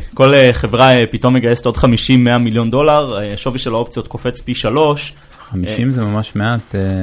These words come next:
Speaker 2: בימינו.
Speaker 1: כן, ואז, אה, גם אם, אה, גם אם הגעת עם כמות אופציות X, שאתה לא יודע כמה ה-X הזה שווה, אז פתאום זה שווה שלושה X, ואז זה כבר הופך להיות כסף, אה, רציני. תמיד מדברים על אופציות אם זה חופשה, אוטו, בית,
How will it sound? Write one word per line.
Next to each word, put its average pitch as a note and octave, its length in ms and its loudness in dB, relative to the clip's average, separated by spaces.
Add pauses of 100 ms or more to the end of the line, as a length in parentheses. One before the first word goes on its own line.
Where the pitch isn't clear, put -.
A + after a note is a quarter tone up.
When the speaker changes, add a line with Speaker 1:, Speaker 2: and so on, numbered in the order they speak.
(160)
Speaker 2:
בימינו. G#2 480 -4 (320)
Speaker 1:
כן, A2+ 240 0
ואז, B2+ 380 2
אה, C#3 260 0
גם C3+ 240 0
אם, D#3 160 -2
אה, B2+ 420 0 (840)
גם C#3 140 4
אם D#3+ 160 0
הגעת C3+ 280 0
עם B2 360 0
כמות C3+ 240 -2
אופציות C3+ 420 -4 (640)
X, F3 300 -2
שאתה A2 260 -6
לא A#2 80 0
יודע B2+ 200 0
כמה B2+ 240 -2
ה-X C3 120 -4 (100)
הזה C3 140 -4
שווה, G#3+ 340 -2
אז E3 120 -2
פתאום E3 220 -2
זה E3+ 80 -2
שווה D3+ 220 -2
שלושה C3+ 500 0
X, - 120 -10 (120)
ואז A2 200 -2
זה B2 60 -6
כבר A#2 100 -6
הופך A#2 320 -8
להיות A2+ 180 -6
כסף, - 440 -10
אה, G2 40 -6 (100)
רציני. A2 380 -6
תמיד G#2 180 -6
מדברים G#2+ 320 -6
על G2 60 -6
אופציות G#2+ 340 -8
אם G2+ 100 -6
זה F#2+ 440 -6 (400)
חופשה, A#2 460 0
אוטו, A2 320 0
בית, C3 500 -2